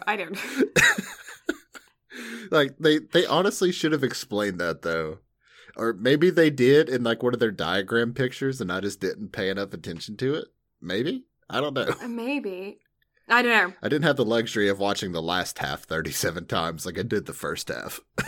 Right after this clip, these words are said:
Speaker 2: <laughs>
Speaker 1: I don't think they explained this one.
Speaker 2: They should have, though, 'cause that'd have been, like, really interesting. 'Cause like I said, I figured they were just, like, spinning it enough to where it put, like, C O two bubbles in it.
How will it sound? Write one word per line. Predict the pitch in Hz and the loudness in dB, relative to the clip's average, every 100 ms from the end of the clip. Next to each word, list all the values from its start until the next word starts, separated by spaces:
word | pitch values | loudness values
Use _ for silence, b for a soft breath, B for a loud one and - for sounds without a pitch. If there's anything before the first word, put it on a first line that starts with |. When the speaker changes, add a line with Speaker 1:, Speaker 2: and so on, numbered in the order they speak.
| 247 - | -6 -8
Speaker 2:
<laughs> | - - _ _ - | -18 -20 _ _ 4
Speaker 1:
I | 320 | 6
don't | 403 381 | 4 2
think | 320 - | -2 0
they | 226 | -4
explained | - 190 175 175 | -4 -6 -6 -8
this | 185 | -10
one. | - 185 - | -10 -10 -2
Speaker 2:
They | - 202 | 4 4
should | 233 220 | 4 2
have, | 139 120 95 | 2 0 0
though, | 110 135 | 0 0
'cause | 123 | 0
that'd | 139 | 0
have | 156 | 2
been, | 143 | 2
like, | 123 120 - | 2 -2 -2
really | 98 127 123 117 | 0 2 2 0
interesting. | 135 - - 90 | -4 -8 -10 -10
'Cause | 92 | -6
like | 113 | -4
I | 123 | -4
said, | 127 101 | -4 -4
I | 98 | -2
figured | 151 175 165 | -2 0 2
they | 143 | 4
were | 135 | 4
just, | 131 131 | 0 0
like, | 101 | -2
spinning | - - - 107 139 147 | -4 -10 -4 -2 -2 0
it | 165 - _ b b b 107 | -2 -4 _ b b b -4
enough | 110 127 - | -2 -2 -2
to | 117 | 0
where | 113 | 2
it | 110 - | 2 -2
put, | 131 104 | -4 -2
like, | 101 - | -6 -6
C | - 113 | -2 2
O | 113 | 2
two | 107 113 123 | 0 -2 0
bubbles | 135 160 190 196 - _ _ | 0 0 -4 -6 -16 _ _
in | 123 170 | -4 -2
it. | 311 | -4